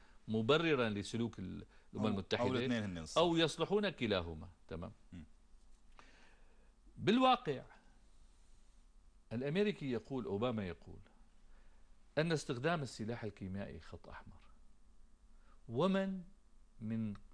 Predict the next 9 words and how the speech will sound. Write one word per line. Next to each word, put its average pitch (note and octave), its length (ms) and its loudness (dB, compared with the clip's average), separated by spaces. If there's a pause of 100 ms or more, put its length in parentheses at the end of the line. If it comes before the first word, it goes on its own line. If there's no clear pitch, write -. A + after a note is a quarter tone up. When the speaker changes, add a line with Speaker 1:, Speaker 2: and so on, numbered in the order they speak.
(120)
Speaker 1:
قادة A#2 440 0
العالم F2+ 640 -2
وحكومات F2+ 720 -8
العالم E2 580 -6 (1080)
لا G#2+ 200 4
يوافقه F#2+ 800 -4
على D2 180 -6
هذا D2+ 300 -8
الرأي؟ E2 320 -14